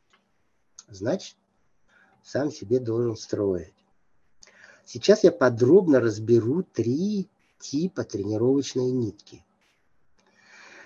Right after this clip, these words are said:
Я долго выбирал карты и думал, как, какую лучше взять, чтобы вот как-то вот было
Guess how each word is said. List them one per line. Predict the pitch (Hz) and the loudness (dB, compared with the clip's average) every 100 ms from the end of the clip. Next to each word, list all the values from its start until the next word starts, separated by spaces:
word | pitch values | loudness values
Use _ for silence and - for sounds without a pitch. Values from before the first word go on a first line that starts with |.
| _ _ - _ _ _ - | _ _ -20 _ _ _ -12
Я | 120 117 175 | -10 0 0
долго | 151 185 170 135 | 4 6 6 6
выбирал | 139 135 151 143 131 | 4 6 8 8 4
карты | - 240 269 - 165 139 | 4 6 6 6 6 6
и | |
думал, | 127 120 214 226 196 160 | 2 0 0 4 2 2
как, | - - 214 202 _ _ | -4 -8 -6 -6 _ _
какую | 180 - 196 180 | -18 -2 2 4
лучше | 170 165 - | 2 -4 -6
взять, | 139 131 131 185 190 180 | -6 -6 0 4 4 2
чтобы | - - - _ _ 165 151 151 | -6 -10 -14 _ _ -2 0 0
вот | 147 147 - | 0 -2 -4
как-то | - 131 - 143 | -4 -6 -6 -2
вот | 135 131 131 - _ | 0 0 -4 -20 _
было | 123 127 127 127 113 | -2 0 2 0 -4